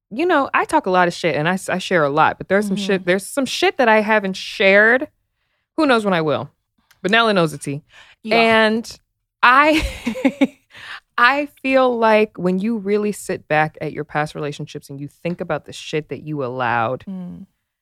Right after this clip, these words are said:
Speaker 1: because you were in love, like, you have to give yourself grace into knowing that, like, you were in love, you were in a different place, you valued this person, you thought the world of this person, and they did something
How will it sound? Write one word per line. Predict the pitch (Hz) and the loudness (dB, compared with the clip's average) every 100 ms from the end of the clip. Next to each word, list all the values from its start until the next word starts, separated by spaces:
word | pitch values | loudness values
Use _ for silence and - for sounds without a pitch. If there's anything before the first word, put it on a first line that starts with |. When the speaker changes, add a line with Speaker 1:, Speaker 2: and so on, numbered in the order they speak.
| _ _ _ _ _ - | _ _ _ _ _ -6
Speaker 1:
because | 190 202 196 | -2 0 0
you | 202 | 0
were | 165 | 0
in | 143 139 | -2 -4
love, | 147 113 104 | -4 -4 -2
like, | 147 156 | -4 0
you | 196 | 0
have | 214 | 0
to | |
give | 196 190 | -2 -2
yourself | 185 - 160 - | -2 0 -2 -2
grace | 147 147 156 | -2 -2 -2
into | - 151 - 147 | -6 -8 -4 -4
knowing | 143 143 147 147 | -2 -2 -2 -4
that, | 139 | -6
like, | - 127 117 | -6 -6 -6
you | 143 175 | -6 -2
were | 196 175 | 2 2
in | 156 | 2
love, | 147 151 147 | 2 2 2
you | 156 | 0
were | 165 | -2
in | 160 | -2
a | 147 | -4
different | 147 147 139 | -6 -12 -12
place, | - 165 151 151 | -6 -4 -4 -8
you | 139 | -6
valued | 151 160 165 151 | 0 0 0 -6
this | 151 | -12
person, | - 156 151 147 143 | -10 -8 -8 -10 -12
you | 147 | -10
thought | - 151 | -6 -6
the | - | -6
world | 139 151 151 | -6 -4 -4
of | 147 | -8
this | 147 - | -12 -8
person, | 156 151 - 143 | -6 -6 -6 -10
and | - 143 143 | -8 -8 -4
they | 160 170 | -2 -2
did | 156 156 - | -2 -6 -6
something | 143 143 127 123 135 | -10 -8 -10 -12 -14